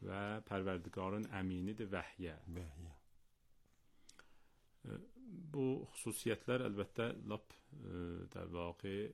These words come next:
Speaker 1: şaxis xüsusiyyətlərdir. Bütün
Speaker 2: Bəli.
Speaker 1: Əimmədə olan xüsusiyyətlərin hamısı bu imam buzurglarda
Speaker 2: Vardı.
Speaker 1: cəm idi. Məxsusən xüsusiyyət cavad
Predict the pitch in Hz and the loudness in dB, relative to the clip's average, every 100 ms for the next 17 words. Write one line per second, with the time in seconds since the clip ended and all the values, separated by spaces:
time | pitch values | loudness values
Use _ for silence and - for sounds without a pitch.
0 | - - - 95 90 110 - - 92 - | -6 -2 4 4 4 -2 -4 -8 -8 -4
1 | 92 - 92 87 85 - - - - - | -6 -6 -6 -4 -6 -8 -12 -20 -12 -4
2 | 92 113 95 90 - - - - 113 110 | 0 2 2 -2 -6 -18 -4 2 4 6
3 | 107 107 104 104 101 113 104 - 104 - | 4 4 2 2 2 0 0 -4 -6 -4
4 | 101 - 95 95 95 95 90 - 101 98 | -4 -2 -2 0 0 0 -2 -6 -6 -4
5 | 92 92 95 92 87 87 87 90 85 85 | -2 0 0 -2 -4 -6 -6 -4 -4 -2
6 | 98 - - - 101 95 82 - 110 123 | -4 -6 -12 -2 0 0 -2 2 4 6
7 | - 113 110 113 131 151 - 135 120 123 | 4 0 0 0 4 4 4 -2 0 0
8 | 123 143 - - - - - - 104 92 | 0 -4 -14 -20 -20 -20 -20 -4 -2 0
9 | - 101 101 98 98 92 101 107 117 | 2 0 2 2 4 6 8 8 6